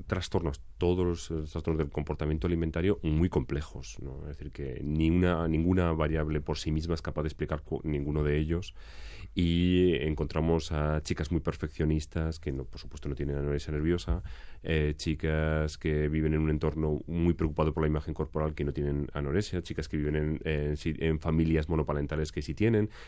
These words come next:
en familias muy amplias que no lo tienen. No hay ninguna variable asociada ni a vari-, a cuestiones genéticas, ni, eh, personales de personalidad, ni familiares, que claramente haya demostrado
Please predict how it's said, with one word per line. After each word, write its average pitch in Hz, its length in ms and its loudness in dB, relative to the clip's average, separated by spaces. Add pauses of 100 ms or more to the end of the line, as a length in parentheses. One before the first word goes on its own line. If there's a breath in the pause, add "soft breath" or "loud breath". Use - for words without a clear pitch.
(120)
en 78 160 0
familias 78 420 2
muy 80 180 4
amplias 76 600 0
que 78 160 -2
no 73 160 2
lo 69 80 -2
tienen. 110 300 4 (680 loud breath)
No 104 260 10
hay 127 80 10
ninguna 113 300 8
variable 107 300 4
asociada 85 420 0
ni 80 240 2
a 76 60 0
vari-, 78 500 -2
a 71 160 -4
cuestiones - 640 0
genéticas, 80 720 -2
ni, 76 640 0 (340 soft breath)
eh, 76 360 -2
personales 82 480 0
de 90 80 0
personalidad, 85 800 0
ni 78 640 0
familiares, 95 680 0 (260 loud breath)
que 87 140 -2
claramente 92 480 2
haya 87 80 2
demostrado 85 480 -2